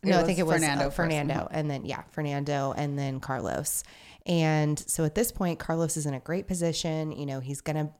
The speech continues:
Speaker 2: get points for the team.
Speaker 1: Mm-hmm.
Speaker 2: He's had a great race. They start the race, and what was it, the first turn they went into?
Speaker 1: Yeah.
Speaker 2: Carlos didn't give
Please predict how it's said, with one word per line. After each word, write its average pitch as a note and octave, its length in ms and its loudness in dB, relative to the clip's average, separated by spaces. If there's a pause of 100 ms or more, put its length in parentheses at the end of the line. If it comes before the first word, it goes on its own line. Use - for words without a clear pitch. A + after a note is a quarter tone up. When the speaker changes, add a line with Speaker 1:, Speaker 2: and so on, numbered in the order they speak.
Speaker 2:
get F3+ 200 -4
points E3+ 320 -6
for F3 100 -4
the E3 100 -2
team. D#3+ 440 -2
Speaker 1:
Mm-hmm. C#3+ 80 -2
Speaker 2:
He's C#3 140 -4
had C3+ 160 -6
a B2+ 40 -4
great E3 260 -4
race. D#3 500 -2 (520)
They D3+ 120 -2
start F3+ 680 0
the F3+ 100 2
race, C#3+ 680 -2 (600)
and C#3+ 560 0 (240)
what D#3 220 0
was D3 140 -2
it, D3+ 120 -2
the C#3 80 -2
first - 580 -2
turn F3+ 420 2
they C#3+ 140 -2
went C3 180 -2
into? B2+ 320 -6
Speaker 1:
Yeah. C#3 280 -4 (300)
Speaker 2:
Carlos D#3 680 2
didn't D#3 720 0
give D3 400 -2